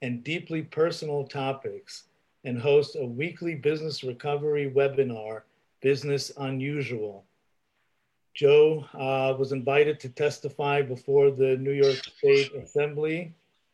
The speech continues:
at a virtual hearing on June seventeen. And, uh, that was about the federal response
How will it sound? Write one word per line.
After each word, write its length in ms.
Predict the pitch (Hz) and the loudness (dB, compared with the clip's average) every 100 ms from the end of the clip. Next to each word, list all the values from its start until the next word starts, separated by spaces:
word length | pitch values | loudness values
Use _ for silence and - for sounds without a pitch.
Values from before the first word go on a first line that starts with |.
| _ | _
at 140 | 120 123 | -8 -4
a 240 | 123 120 135 | -2 -4 -2
virtual 580 | 135 135 - 131 127 | 0 -2 -4 -2 -2
hearing 680 | 113 135 151 151 151 147 156 - 135 | -2 0 2 2 0 -2 -6 -10 -12
on 420 | 127 123 123 - - | -8 -6 -6 -8 -14
June 420 | 117 123 139 143 135 | -12 -4 -2 -2 -2
seventeen. 840 | 147 127 123 120 139 139 180 214 - _ _ _ _ _ _ - | -4 -2 -4 -8 -6 -4 -4 -8 -10 _ _ _ _ _ _ -10
And, 440 | 120 120 120 120 123 | -6 -4 -4 0 2
uh, 280 | 123 127 | 2 2
that 180 | 123 131 | 2 2
was 140 | 131 123 | 2 0
about 400 | 117 131 131 - | 0 2 2 0
the 100 | 123 | -2
federal 460 | - 147 147 139 | 2 4 6 4
response 560 | 123 127 - 131 135 | 2 -6 -8 -6 -6